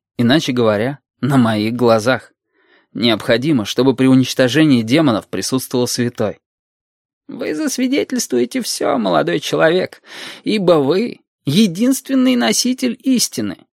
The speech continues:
единственный, кто достоин её. Само собой разумеется, что, едва выпустив моего кузнечика во тьму парижской ночи,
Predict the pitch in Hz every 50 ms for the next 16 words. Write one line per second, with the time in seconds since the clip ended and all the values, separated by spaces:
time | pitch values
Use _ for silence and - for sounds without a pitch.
0 | _ _ - 196 185 226 226 214 196 220 233 269 269 - - - 190 160 143 -
1 | - _ _ - - - 214 214 226 226 185 - - - 240 247 262 247 233 208
2 | 185 185 180 165 156 131 120 117 - _ _ _ _ _ _ _ _ _ _ _
3 | _ _ _ _ _ _ _ _ - - - 110 98 104 101 160 190 - 180 170
4 | 160 160 156 151 127 123 120 113 110 120 143 147 - - - 127 117 - - -
5 | - - - - - - - 135 127 123 127 127 120 135 160 151 123 143 160 -
6 | 117 - - 110 - - 113 120 131 135 127 - 120 110 117 135 143 131 - -
7 | - 110 110 110 - 123 127 127 - 110 110 123 131 120 - - - 92 101 120
8 | 151 160 - - - - -